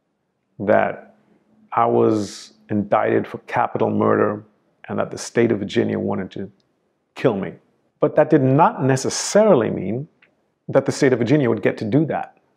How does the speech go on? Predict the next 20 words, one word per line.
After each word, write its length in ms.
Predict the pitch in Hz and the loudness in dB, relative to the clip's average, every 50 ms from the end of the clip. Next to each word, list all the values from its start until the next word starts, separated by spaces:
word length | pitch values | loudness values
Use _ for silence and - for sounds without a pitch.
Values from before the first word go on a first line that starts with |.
| _ - | _ 0
As 180 | 120 104 107 | 0 2 4
long, 640 | 120 127 151 170 185 202 214 226 226 226 208 - - _ _ _ _ _ - | 4 4 4 4 4 2 2 2 0 -2 -4 -6 -12 _ _ _ _ _ -4
that's 200 | - 147 156 - | -4 -4 0 0
a 40 | - | -2
conclusion. 840 | - - - - - - 214 220 214 180 - - 90 87 85 - - _ _ _ _ _ - | -4 -4 -8 -6 2 4 6 6 6 4 2 0 -6 -8 -10 -16 -20 _ _ _ _ _ -4
That's 160 | 117 - - | -2 -2 -2
a 40 | - | -2
conclusion 760 | - 143 131 - - 180 185 170 156 165 160 151 135 120 104 | 0 -2 -2 2 4 4 4 6 4 4 4 2 0 -4 0
based 420 | - 156 156 156 156 - - - - - - | 2 4 4 4 2 -2 -8 -12 -10 0 4
on 260 | 151 151 151 147 127 | 4 6 6 6 4
the 80 | 117 | 2
facts. 760 | 117 - - - 71 - - - _ - - - - - - _ _ _ _ _ _ _ _ _ _ _ _ _ _ _ _ - | 0 -2 -8 -8 -8 -8 -10 -14 _ -18 -16 -16 -16 -16 -18 _ _ _ _ _ _ _ _ _ _ _ _ _ _ _ _ -2
And 480 | 120 123 123 123 123 113 - - - - _ _ _ _ _ _ _ _ _ _ _ _ _ _ _ _ _ _ _ - | 0 0 2 2 0 -2 -4 -6 -16 -20 _ _ _ _ _ _ _ _ _ _ _ _ _ _ _ _ _ _ _ -4
I 60 | - | -2
did 100 | 131 127 | 0 0
not 140 | 127 120 110 | 0 0 -2
have 120 | 117 113 | -2 -4
to 60 | - 107 | -4 -6
accept 320 | 101 - - 113 - - | -8 -4 -6 -6 -4 -4
that. 220 | 110 101 - 180 | -6 -6 -6 -8